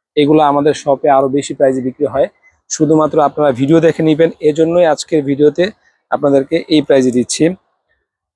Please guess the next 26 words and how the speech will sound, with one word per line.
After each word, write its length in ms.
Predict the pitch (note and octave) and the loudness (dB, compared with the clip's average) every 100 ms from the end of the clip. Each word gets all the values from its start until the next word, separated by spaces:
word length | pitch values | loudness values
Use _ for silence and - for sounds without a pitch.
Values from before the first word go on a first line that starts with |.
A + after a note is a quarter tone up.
| _ - | _ -4
আর 200 | B2+ C#3 B2 | -2 -2 -4
যারাই 340 | A#2+ D3 F3 F3 | -2 0 2 2
নিয়েছে 400 | E3 F#3 E3+ D#3 | 2 0 0 -2
আমাদের 280 | D3 D3 D3 | -2 -2 -2
কাছ 180 | C#3 | -4
থেকে 140 | C#3+ C#3 | -4 -4
ফাইন 240 | C3 B2+ | -4 -4
কটন, 340 | C#3+ C#3+ E3+ A3+ _ _ _ _ _ _ _ _ _ _ _ _ _ _ | -4 -2 -2 -6 _ _ _ _ _ _ _ _ _ _ _ _ _ _
একশোতে 500 | D#3+ E3+ - G3 F3 | -2 -2 -2 -2 2
একশো 280 | F3 D#3+ E3 | 2 0 0
রিভিউ 260 | D#3 C#3+ B2+ | 0 2 0
দিয়েছে 320 | B2 A#2 B2+ | -2 -4 -6
ইনশাল্লাহ, 400 | A#2 A#2+ G#2+ G#2 _ _ _ _ _ | -10 -10 -12 -14 _ _ _ _ _
হান্ড্রেডে 440 | - C#3+ D3 D3+ D3+ | -6 0 2 2 2
হান্ড্রেড 280 | C3+ C#3+ C3 | 0 0 -2
রিভিউ 220 | C3 B2 | -2 -2
দিয়েছে। 360 | A#2+ G#2+ - G2 - _ _ - | -4 -6 -10 -20 -20 _ _ -2
ওই 140 | C#3+ | 0
সাড়ে 300 | - D#3+ E3 | 0 0 0
পাঁচশো 340 | E3 D#3+ - F3 | 0 -2 0 0
টাকার 260 | E3+ F3 | 0 0
প্রোডাক্ট 320 | E3+ F3 F3 | 0 0 0
সাড়ে 200 | - D3 | 0 -2
পাঁচশো 280 | C#3+ C#3 D#3 | 0 -4 -4
টাকারই, 380 | C3+ B2 G#2+ F#2+ _ _ _ _ | -2 -2 -6 -10 _ _ _ _
আর 180 | A#2+ | -2